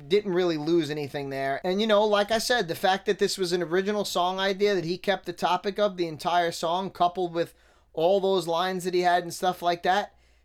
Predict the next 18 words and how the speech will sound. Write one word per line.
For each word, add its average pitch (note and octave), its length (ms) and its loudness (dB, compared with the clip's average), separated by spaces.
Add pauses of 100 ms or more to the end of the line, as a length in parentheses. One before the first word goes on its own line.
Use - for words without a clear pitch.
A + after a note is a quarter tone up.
this F#3+ 220 -2
is G3+ 100 -6
right A3 220 2
up A3 180 2
there, F#3 180 0
man. D#3 260 -4
This E3 200 -4
is E3+ 80 -10
probably F#3 500 2
a F3+ 60 2
great F3 320 -2
song, E3+ 340 -2
maybe F3 280 0
a F3 60 0
two F#3+ 240 -4
point F3+ 320 -4
seven E3+ 320 -2
five. E3 520 -2